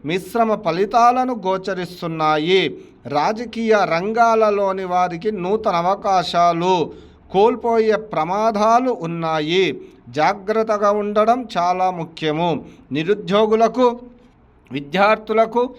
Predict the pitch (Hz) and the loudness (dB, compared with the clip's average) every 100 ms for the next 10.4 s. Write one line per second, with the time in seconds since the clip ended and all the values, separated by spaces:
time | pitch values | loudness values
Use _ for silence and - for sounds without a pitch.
0 | - - 131 165 - 247 262 247 196 160 | -20 -14 -10 -10 -8 -6 -4 -6 -6 -6
1 | 151 151 139 113 - - - 139 202 240 | -2 0 -2 -4 -14 -20 -10 -2 -2 0
2 | 240 214 190 175 233 240 220 214 196 190 | 2 2 0 -2 0 2 2 0 0 -2
3 | 190 175 175 175 175 220 - 147 165 165 | -4 0 0 0 -4 -8 -4 -2 0 -2
4 | 143 151 151 135 - - _ - 156 180 | -2 -4 -4 -4 -6 -20 _ -8 -6 -6
5 | - 220 214 208 147 151 156 - 104 - | -2 0 0 -2 -2 0 2 2 -2 -14
6 | - - 127 175 202 202 196 202 214 202 | -20 -8 -4 0 2 2 0 -2 0 0
7 | 226 240 240 - - 185 247 226 226 190 | 0 -4 -6 -16 -6 2 4 4 0 -4
8 | 170 170 170 202 180 185 220 180 165 180 | -4 -4 -6 -4 0 0 -2 -4 -4 0
9 | 226 240 233 214 208 202 170 165 160 151 | 0 0 -2 -2 -2 -4 -6 -6 -6 -4
10 | 156 143 143 165 | 0 0 0 -2